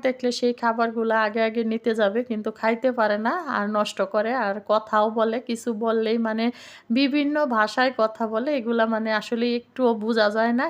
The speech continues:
কিন্তু অনেক মজা লাগে শুনতে। আর এখন সে ভাতগুলা নিয়ে নষ্ট করতেছে, এর জন্য নিচে বসাইয়ে দিছি। আর এদিক দিয়ে এই যে দেশি মাছ, এগুলো বিলের মাছ। আর এই মাছগুলা যে সবজি দিয়ে রান্না করি না কেন,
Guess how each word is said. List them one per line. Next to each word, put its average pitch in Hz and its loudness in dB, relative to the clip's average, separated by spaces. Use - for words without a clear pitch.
কিন্তু 214 -6
অনেক 240 0
মজা 220 0
লাগে 202 0
শুনতে। 220 -2
আর 226 4
এখন 247 2
সে 269 2
ভাতগুলা 233 2
নিয়ে 240 0
নষ্ট 233 -2
করতেছে, 226 -6
এর 220 -2
জন্য 220 -4
নিচে 233 0
বসাইয়ে 214 -2
দিছি। 220 -6
আর 208 -2
এদিক 214 -4
দিয়ে 226 0
এই 220 -4
যে 240 -4
দেশি 220 -4
মাছ, 202 -4
এগুলো 214 -4
বিলের 226 0
মাছ। 208 -2
আর 202 -6
এই 214 -6
মাছগুলা 208 -2
যে 226 -2
সবজি 247 -4
দিয়ে 214 -2
রান্না 214 -4
করি 214 -6
না 214 -6
কেন, 233 -8